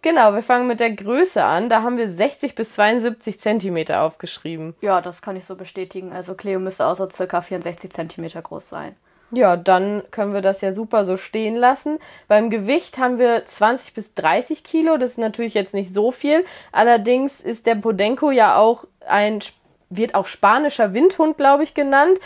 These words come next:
Speaker 1: Dementsprechend sehr, sehr schmale Hunde. Ähm, passt es mit dem Gewicht ungefähr?
Speaker 2: Würde ich behaupten, ja.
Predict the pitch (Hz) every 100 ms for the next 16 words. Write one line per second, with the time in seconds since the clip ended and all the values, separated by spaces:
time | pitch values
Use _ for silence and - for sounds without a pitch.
0 | - - - 254 247 240 - 233 247 240
1 | 202 214 220 202 202 - 202 185 202 269
2 | 285 311 330 339 381 440 - - _ 202
3 | 240 247 247 240 208 240 247 320 302 311
4 | 311 294 269 269 294 - 269 302 - 330
5 | 381 427 _ 339 208 226 220 220 - 208
6 | 196 196 185 165 165